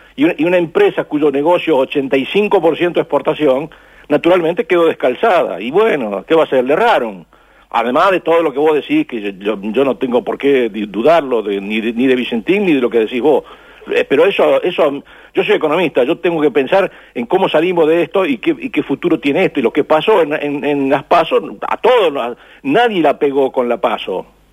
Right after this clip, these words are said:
nadie la pegó. Y bueno, ellos no la pegaron en su, en su, en su, nadie, nadie le erró, nadie le pegó cu-, a cuál era el portafolio que había que tener para después de la paso, porque la paso salió completamente al revés de lo que se esperaba.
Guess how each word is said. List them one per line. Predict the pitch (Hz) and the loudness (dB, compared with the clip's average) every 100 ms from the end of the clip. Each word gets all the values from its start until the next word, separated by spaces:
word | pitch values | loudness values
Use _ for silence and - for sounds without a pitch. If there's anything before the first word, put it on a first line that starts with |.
| - | -4
nadie | 139 247 165 | 0 2 2
la | 131 110 | 2 0
pegó. | 117 107 87 - | -2 -2 -2 -2
Y | 156 | 0
bueno, | 285 262 185 | 2 2 2
ellos | 190 202 | 2 0
no | 185 | 0
la | 190 | 0
pegaron | 180 165 190 190 160 | 0 0 2 0 -2
en | 147 | -6
su, | - 143 | -4 -6
en | - 131 | -4 -4
su, | 139 127 117 - | -2 0 -2 0
en | 139 | -2
su, | 127 135 127 117 104 - - - - - - - - - | 0 0 0 0 -2 -4 -12 -20 -20 -20 -20 -20 -8 0
nadie, | 208 214 151 | 2 2 0
nadie | 139 208 208 | 0 0 2
le | 170 | 2
erró, | 151 208 208 | 2 2 2
nadie | 151 220 214 | 0 0 0
le | |
pegó | 180 180 190 208 | 0 0 2 0
cu-, | - | 0
a | 143 151 | 0 0
cuál | 156 175 | 0 0
era | 190 | 0
el | 151 | 0
portafolio | 147 131 147 185 175 | -2 -2 -2 0 0
que | 135 | 0
había | 147 156 | 0 0
que | 147 | 0
tener | 147 180 | 0 0
para | 180 151 | 2 2
después | 131 - 143 | 0 0 0
de | |
la | 127 | 0
paso, | 123 196 156 104 | 0 0 0 -6
porque | 107 107 | -4 -2
la | 110 | 0
paso | 165 170 | 0 2
salió | 147 143 175 | 2 2 0
completamente | - 120 143 143 143 143 | 0 -2 0 -2 -2 -2
al | 143 | 0
revés | 139 151 | 2 2
de | 180 | 2
lo | 139 | 0
que | 117 | -4
se | - | -6
esperaba. | - 127 120 82 | -2 0 2 0